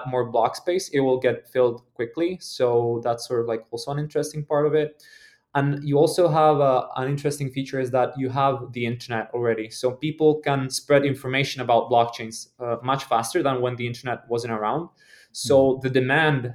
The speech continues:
Speaker 1: uh, spikes a lot faster because users sort of know about what blockchains are or get to know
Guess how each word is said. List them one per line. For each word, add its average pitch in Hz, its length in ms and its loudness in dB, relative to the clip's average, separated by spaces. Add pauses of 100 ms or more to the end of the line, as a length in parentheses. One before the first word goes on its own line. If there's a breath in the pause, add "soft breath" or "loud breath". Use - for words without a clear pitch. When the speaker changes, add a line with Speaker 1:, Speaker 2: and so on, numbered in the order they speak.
(160)
Speaker 1:
uh, 120 140 2
spikes 131 580 2
a 123 80 4
lot 120 280 4
faster 123 520 -2
because 135 300 0
users 131 580 0
sort 131 200 2
of 131 120 0
know 123 520 4
about 120 360 4
what 117 180 2
blockchains 120 400 -2
are 117 240 4
or 123 160 0
get 127 340 0
to 123 120 -8
know 117 400 0